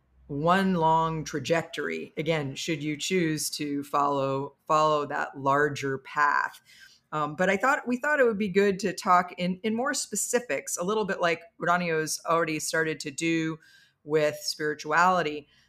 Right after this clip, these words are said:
But what do we mean by psychological work? What do we mean by spiritual work? And how do they, uh,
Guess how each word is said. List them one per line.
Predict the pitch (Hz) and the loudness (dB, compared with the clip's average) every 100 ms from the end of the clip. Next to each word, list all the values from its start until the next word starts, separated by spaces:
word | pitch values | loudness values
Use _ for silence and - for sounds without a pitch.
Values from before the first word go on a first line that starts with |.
| _ | _
But | - 156 160 | 0 0 2
what | 202 | 2
do | 233 | 2
we | 220 | 2
mean | 180 170 180 214 208 | 0 -2 -2 0 2
by | 147 | 0
psychological | 143 - 151 151 143 139 135 139 131 127 | 0 0 -2 -2 -4 -4 -6 -8 -8 -6
work? | 131 131 | -8 -8
What | 170 | -6
do | 190 | -4
we | 208 | -4
mean | 165 151 165 | -4 -4 -4
by | 165 147 | -2 -2
spiritual | 147 - 143 139 - 135 | -4 -4 -4 -6 -6 -8
work? | 131 135 143 - | -8 -8 -10 -12
And | 135 | -14
how | - 180 185 | -2 2 4
do | 190 165 190 202 | 2 0 0 2
they, | 170 156 147 143 - _ _ _ - | 2 0 0 -4 -10 _ _ _ -6
uh, | 143 135 | -2 -2